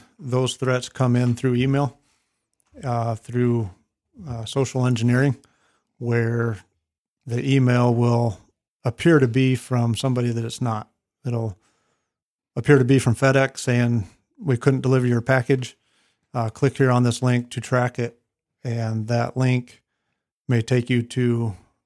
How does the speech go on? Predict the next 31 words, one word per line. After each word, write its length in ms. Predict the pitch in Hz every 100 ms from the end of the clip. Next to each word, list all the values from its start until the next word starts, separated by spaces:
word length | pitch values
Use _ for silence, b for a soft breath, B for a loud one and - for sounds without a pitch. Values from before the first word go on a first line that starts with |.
| -
another 260 | 120 123 117
website 580 | 123 123 - 120 120
that 120 | 123 120
looks 280 | 143 147 127
like 180 | 117 -
FedEx's 500 | 127 120 117 117 110
website, 540 | 120 113 - 120 123 _ _ _ _ _ _ _ -
uh, 200 | 117 113
but 160 | 110 117
actually 460 | 120 - 127 120
has 260 | 107 117 110
code 320 | - 135 127
on 200 | 123 123
it 140 | 131 - _
to 100 | 117
take 260 | 131 120 120
advantage, 640 | 113 123 131 131 117 -
if 160 | - -
you 60 | 123
haven't 300 | 120 123 120
patched 340 | 131 123 -
your 80 | 127
browser, 500 | 113 117 123 139 120 _ _ _ _
to 480 | - 120 113 110 101 - _ _ _ _ -
exploit 400 | 123 - 131 123
that 160 | 123 123
vulnerability 800 | 120 127 117 127 127 123 127 135
and 200 | 147 117
infect 360 | 113 107 127 -
your 80 | 120
system. 460 | - 123 139 123